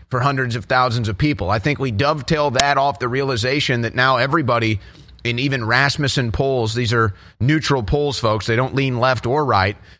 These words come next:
and it's the realization that Americans have had that, no, January sixth was not a violent insurrection led by the Proud Boys or by the Oath Keepers.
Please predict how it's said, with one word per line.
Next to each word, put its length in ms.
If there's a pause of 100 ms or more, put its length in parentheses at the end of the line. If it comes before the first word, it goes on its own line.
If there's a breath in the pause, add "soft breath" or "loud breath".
(320 soft breath)
and 400 (140)
it's 240
the 80
realization 600
that 100
Americans 600
have 240
had 420
that, 160
no, 520 (240 loud breath)
January 460
sixth 380
was 140
not 180
a 60
violent 420
insurrection 800
led 240
by 380 (240 loud breath)
the 80
Proud 420
Boys 400
or 60
by 200
the 120
Oath 180
Keepers. 600